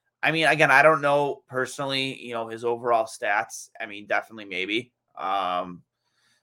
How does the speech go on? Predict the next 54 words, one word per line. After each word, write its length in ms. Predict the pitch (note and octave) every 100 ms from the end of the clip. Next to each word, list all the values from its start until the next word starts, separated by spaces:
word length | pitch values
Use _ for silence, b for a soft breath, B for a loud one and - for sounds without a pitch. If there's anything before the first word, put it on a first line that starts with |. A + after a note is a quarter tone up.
| _ _ -
for 160 | C3+
sure. 520 | A#2+ B2 A2+ C3 - _ -
I, 240 | A#2+ C3+ -
I, 160 | B2 A#2+
I 140 | C3+
would, 240 | D#3+ D#3+ G#2
I 120 | D#3
would 120 | E3+
even 200 | F3 E3
consider, 420 | D3+ C#3 D3 C#3+
like, 180 | C3+ A#2+
Lindy 380 | A#2+ B2 B2 A#2+
Ruff 360 | A2+ A2 -
be, 220 | - A#2+ -
for 180 | B2 A#2
what 140 | A#2+
he 100 | A2+
was, 340 | A2+ A2 A2
both 280 | A2 A#2 A2+
as 100 | A#2+
a 60 | A2+
player 360 | - A2+ G#2+
and 100 | G#2+
a 40 | G2
coach 380 | - G#2+ G#2+ -
to 60 |
this 140 | G2+ -
organization. 840 | G#2+ G2 F#2 G2 G2+ G2+ A#2+ A2 b b b b -
I 140 | C3
could 160 | A#2+ B2+
totally 380 | C3 C3 C3 B2
see 220 | - B2+
that 200 | A#2 A#2
as 120 | A2+
well. 480 | A2 A2 A#2 B2 _ _ -
Um, 580 | A2 A2 G#2+ G#2 G2+ G2+ _ _ _ _ _ -
but 100 | D3
right 260 | D3+ D3+
now, 200 | C3+ C3
I 120 | B2+
think 200 | C3 C#3
it 80 | C#3+
might 220 | C3 B2
be 80 | B2
a 80 | A#2
while 360 | A2+ G#2+ A2 A2+
before 300 | A2 A#2 A2
you 100 | G#2
see 180 | -
another 240 | G#2+ G#2 G#2
number 260 | G2+ G2+
ever 180 | G2 G2
get 140 | G2+ -
retired. 540 | F#2+ G2+ F#2+ G2 F#2+